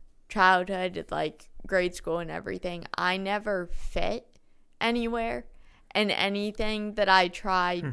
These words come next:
Speaker 1: to do to feel, bel-, like, just being on the team. Like, I never cared about being, like, the best basketball player.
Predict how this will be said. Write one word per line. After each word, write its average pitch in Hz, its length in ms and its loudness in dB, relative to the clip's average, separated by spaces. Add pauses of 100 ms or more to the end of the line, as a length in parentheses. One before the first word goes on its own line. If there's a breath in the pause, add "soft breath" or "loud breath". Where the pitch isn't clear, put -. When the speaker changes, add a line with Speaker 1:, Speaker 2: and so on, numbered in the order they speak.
Speaker 1:
to 180 180 -4
do 220 720 0 (480 soft breath)
to 226 160 8
feel, 214 300 6
bel-, 202 260 2
like, 190 240 6
just 233 260 0
being 202 300 2
on 180 160 0
the 165 80 -4
team. 160 360 -6
Like, 170 260 2
I 185 140 8
never 190 580 4 (100)
cared 185 420 2
about 170 320 4
being, 170 380 -2
like, 156 320 -4
the 170 100 -2
best 151 380 2
basketball 180 640 2
player. 165 440 4